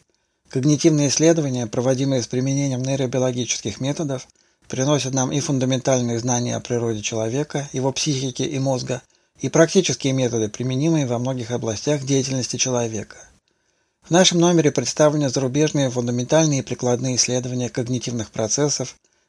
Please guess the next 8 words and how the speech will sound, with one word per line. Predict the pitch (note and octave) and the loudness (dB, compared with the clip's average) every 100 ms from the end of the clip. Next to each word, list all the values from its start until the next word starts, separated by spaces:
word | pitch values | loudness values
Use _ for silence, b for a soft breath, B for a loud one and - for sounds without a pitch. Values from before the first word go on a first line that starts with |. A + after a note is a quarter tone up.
| - | -4
выполненные | B2+ D#3+ E3 D3+ C#3+ C#3 | 2 4 4 2 2 2
нейробиологическими | C#3 F3 E3 C#3 C3 C3 - - A#2+ | 4 6 6 4 2 2 -2 -2 -2
методами | A#2+ C#3 C#3+ C3 B2+ | 0 0 0 -2 -2
и | B2+ | -2
с | - | -4
применением | B2 B2 B2 D3+ D3+ B2+ | -2 0 2 2 0 0
нейробиологического | C3 C#3+ B2+ A#2 A2+ A2+ - - A#2 | 2 2 4 2 2 -2 -4 -2 -2
подхода. | A#2 A2 - A#2 G#2+ | 0 -4 -6 -10 -10